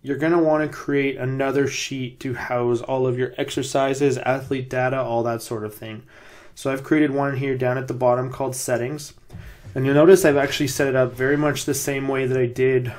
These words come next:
for the powerlifting program, um, video that we made earlier.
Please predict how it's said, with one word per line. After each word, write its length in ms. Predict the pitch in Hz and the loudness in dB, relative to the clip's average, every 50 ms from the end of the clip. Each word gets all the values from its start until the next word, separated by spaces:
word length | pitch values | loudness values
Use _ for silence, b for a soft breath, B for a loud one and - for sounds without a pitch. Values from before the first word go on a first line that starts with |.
| B B B | B B B
for 800 | - - - - - 131 123 123 123 123 120 120 120 120 120 123 - - - _ | -18 -16 -14 -6 -2 -2 0 0 0 0 0 0 0 -2 -4 -8 -12 -20 -20 _
the 80 | - 123 | -10 -8
powerlifting 640 | - - 147 151 156 151 143 123 - 135 127 123 113 | 0 4 4 6 6 6 4 2 0 -4 -4 -4 -4
program, 720 | - 131 123 117 120 117 117 117 113 113 113 113 117 117 b b b b b b b b b b - | -2 -2 -2 0 -2 -2 -2 -4 -6 -6 -6 -6 -8 -10 b b b b b b b b b b -10
um, 380 | 123 113 110 110 110 107 110 | -6 -6 -4 -4 -6 -6 -4
video 300 | 113 123 120 120 117 117 | -4 0 2 4 4 4
that 140 | 117 117 113 | 2 2 0
we 120 | 117 117 | 0 0
made 220 | 113 117 117 117 113 | 0 0 -2 0 2
earlier. 560 | 120 127 131 127 117 104 98 113 131 127 | 2 4 4 2 2 0 -2 -6 -6 -8